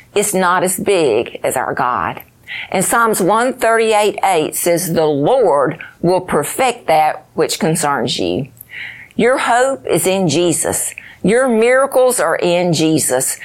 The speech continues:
So I want you to increase your faith that you're gonna receive from Jesus today. And if you're watching this program and you can say, "You know,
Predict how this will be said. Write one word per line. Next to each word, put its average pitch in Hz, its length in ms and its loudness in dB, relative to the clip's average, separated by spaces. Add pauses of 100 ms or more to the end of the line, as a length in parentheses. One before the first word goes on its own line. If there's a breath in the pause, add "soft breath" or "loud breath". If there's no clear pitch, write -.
(140 loud breath)
So - 160 0
I 233 200 2
want 269 300 0
you 240 120 2
to 175 160 2
increase 208 520 0
your 196 160 2
faith 160 640 0 (240 loud breath)
that 170 220 0
you're 226 140 2
gonna 175 220 0
receive 151 840 0 (260)
from 170 160 0
Jesus 165 500 0
today. 139 480 -2 (600 loud breath)
And 202 160 0
if 440 80 -2
you're 349 160 2
watching 277 420 0
this 196 200 0
program 151 640 -2
and 190 140 0
you 196 100 2
can 185 140 0
say, 165 380 0
"You 196 60 0
know, 180 380 2